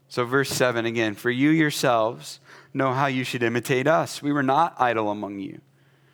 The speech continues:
We did not eat anyone's food free of charge. Instead, we labored and toiled, working night and day, so that we would not be a burden to any of you.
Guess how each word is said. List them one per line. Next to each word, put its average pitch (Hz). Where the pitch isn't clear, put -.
We 143
did 147
not 156
eat 131
anyone's 110
food 110
free 120
of 101
charge. 113
Instead, 139
we 139
labored 151
and 151
toiled, 170
working 135
night 139
and 143
day, 151
so -
that 147
we 143
would 143
not 147
be 139
a 135
burden 147
to 143
any 180
of 127
you. 107